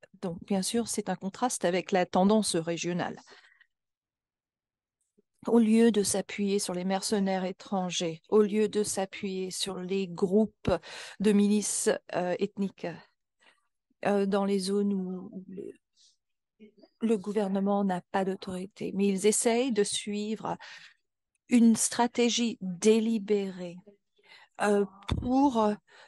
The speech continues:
en fait, atténuer les tensions entre les communautés frontalières, pour créer des liens plus forts avec ces communautés. Et ils travaillent aussi, ils s'efforcent à professionnaliser les forces armées.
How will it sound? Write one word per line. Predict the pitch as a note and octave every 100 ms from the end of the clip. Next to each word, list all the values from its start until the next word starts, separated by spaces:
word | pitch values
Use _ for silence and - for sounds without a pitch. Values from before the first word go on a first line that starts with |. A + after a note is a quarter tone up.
| -
en | G3 G#3
fait, | A#3+ A3+
atténuer | - A#3+ - C4+ B3+ A#3+ B3
les | A3+ G#3+
tensions | G#3+ G3 - G#3+ G#3 -
entre | G3+ G3+ - - G#3
les | G3+
communautés | - G3+ F#3+ F#3+ F#3+ - G3
frontalières, | - F#3 - F3+ F3 - -
pour | -
créer | - - A3+ A3+ A#3+ A#3 A#3 -
des | - G#3+
liens | G#3+ G#3+ G#3 G3+ -
plus | - C4
forts | A#3+ - G#3 - - -
avec | G3 F#3+
ces | - G3
communautés. | G3+ F#3+ F#3+ F#3+ - G#3 - - - - _ _ -
Et | A3+ A#3 C#4+ D4+ A#3+
ils | A3 A3 A3 G#3+
travaillent | - - A#3 B3+
aussi, | A#3+ A3 - A#3+ B3+
ils | B3
s'efforcent | A#3+ A3+ - A#3 B3 - - - - - -
à | G#3 -
professionnaliser | - - A#3+ B3 - A#3 - A#3 G#3+ G#3 G3+ G3+ F#3+ G3 F#3+ F#3+
les | F#3+ F3+
forces | - - F3+ - F3
armées. | F3+ E3+ F3 E3+